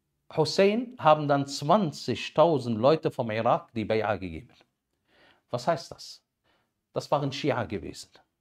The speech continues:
Und diese waren auch diejenigen, die ihn, die gegen ihn rebelliert haben und die ihn zum Schluss getötet haben. Wer?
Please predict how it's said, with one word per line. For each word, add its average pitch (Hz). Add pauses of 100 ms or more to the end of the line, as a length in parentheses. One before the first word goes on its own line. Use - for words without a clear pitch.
(880)
Und 175
diese 277 (600)
waren 151
auch 147
diejenigen, 175
die 139
ihn, 151
die 123
gegen 147
ihn 180
rebelliert 135
haben 240 (200)
und 120
die 131
ihn 120
zum 120
Schluss -
getötet - (100)
haben. - (1120)
Wer? 202